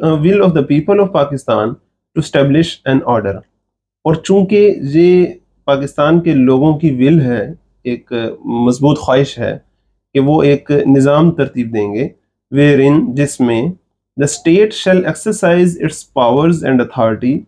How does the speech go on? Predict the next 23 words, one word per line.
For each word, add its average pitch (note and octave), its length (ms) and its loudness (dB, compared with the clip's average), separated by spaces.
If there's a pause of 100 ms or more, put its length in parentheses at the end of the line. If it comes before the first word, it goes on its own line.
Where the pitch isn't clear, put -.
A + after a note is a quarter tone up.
(520)
through G#3 140 4
the A3+ 140 4 (180)
chosen G#3 360 2
rep-, D#3 300 -2
uh, D3+ 380 2 (100)
representatives D3+ 720 2
of C#3+ 220 -2
the C3+ 80 -4
people। G#2+ 320 -10 (580)
ये E3+ 180 2
वो C3+ 240 -6
बात B2 260 0
आ G#2+ 120 4
गई G2 160 -6
है - 220 -14 (360)
कि D3+ 260 0 (280)
representatives C#3+ 760 2
के F3+ 200 0
जरिए D3+ 580 2
ये C3+ 120 -2
सब C3 200 -10
कुछ B2+ 240 -10
होगा। - 300 -12